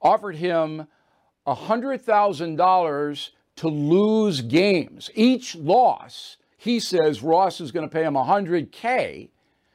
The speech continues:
because Ross wanted the Dolphins to tank in order to get a better draft choice. Now, I don't think Flores is gonna win his lawsuit against the N F L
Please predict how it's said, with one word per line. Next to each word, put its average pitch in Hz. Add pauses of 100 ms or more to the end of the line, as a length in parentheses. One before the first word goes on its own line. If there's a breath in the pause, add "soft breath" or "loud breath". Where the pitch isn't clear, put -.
(280)
because 151
Ross 185
wanted 165 (200)
the 143
Dolphins 170
to 139
tank 214 (180 soft breath)
in 147
order 170
to 160
get 156
a 147
better 143
draft 123
choice. - (760 soft breath)
Now, 147
I 170
don't 240
think 220 (180)
Flores 185
is 147
gonna 151
win 180
his 143
lawsuit 165
against 131
the 135
N 135
F -
L 156